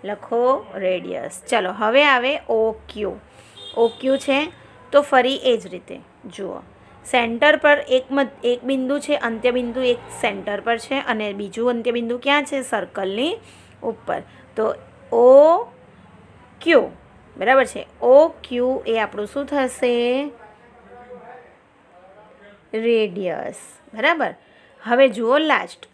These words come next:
શું આપેલું છે? એ બી. હવે આ તમે ફિગર જુઓ, બરાબર છે? એમાં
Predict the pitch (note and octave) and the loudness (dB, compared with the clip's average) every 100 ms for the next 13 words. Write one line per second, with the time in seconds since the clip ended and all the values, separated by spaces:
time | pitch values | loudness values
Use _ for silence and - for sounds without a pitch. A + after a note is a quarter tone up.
0 | - - D#4+ C#4+ A#3+ A#3+ A#3+ C#4 C#4 - | -12 0 2 2 0 -2 -2 -2 -2 -2
1 | A#3 A3 G#3+ G3+ G#3 E3+ - - _ - | -4 -2 -2 -4 -10 -12 -16 -20 _ -20
2 | _ - - _ - - - _ - B3 | _ -20 -20 _ -20 -20 -20 _ -12 -2
3 | B3 D4+ C#4 C#4 C4 C#4 C#4 G3+ A3 A3 | 0 2 0 0 -4 -4 -6 -6 -4 -6
4 | F#3+ D#3 - - - - - G3 A3+ C4+ | -8 -14 -16 -20 -20 -20 -14 0 2 2
5 | C#4+ - C#4 D4+ | 0 -4 -2 -2